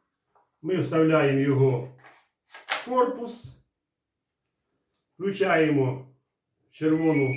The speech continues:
кнопку, загорається індикатор, що у нас акумулятор заряджений. Також тут є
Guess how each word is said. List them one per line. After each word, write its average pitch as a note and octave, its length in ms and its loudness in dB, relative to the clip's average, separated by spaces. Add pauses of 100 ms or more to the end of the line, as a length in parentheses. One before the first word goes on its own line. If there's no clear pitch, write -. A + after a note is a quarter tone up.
(800)
кнопку, A3 680 -6 (280)
загорається D3+ 720 0
індикатор, C3+ 760 -2 (580)
що - 140 -16
у C#3+ 40 -4
нас C3+ 160 -4
акумулятор C3+ 720 -2
заряджений. G3+ 880 -2 (920)
Також G3 380 -6
тут D3 280 -2
є C#3+ 420 0